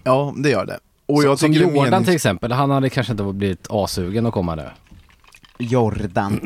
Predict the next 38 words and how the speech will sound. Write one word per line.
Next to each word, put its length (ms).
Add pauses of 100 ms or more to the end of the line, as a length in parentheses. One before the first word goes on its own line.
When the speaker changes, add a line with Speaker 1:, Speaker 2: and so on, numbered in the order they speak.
Speaker 2:
<clears throat> 40
Jordan, 520
förlåt. 260
Speaker 1:
<laughs> 80 (1160)
Ja, 140
men 260
det, 120
det 200
håller 220
jag 100
med 140
om. 120
Alltså, 220 (100)
absolut. 680
Men 140
det, 140
det 140
är 40
bara 180
det 80
här 160
att 220 (1300)
det 320
är 380
så 220
dumt 400 (520)
när 200
man 140
inte 200
kan 300
omsätta 960
det 80
här 160
med 280
att 160
sälja 320
spelare 460 (160)
till 460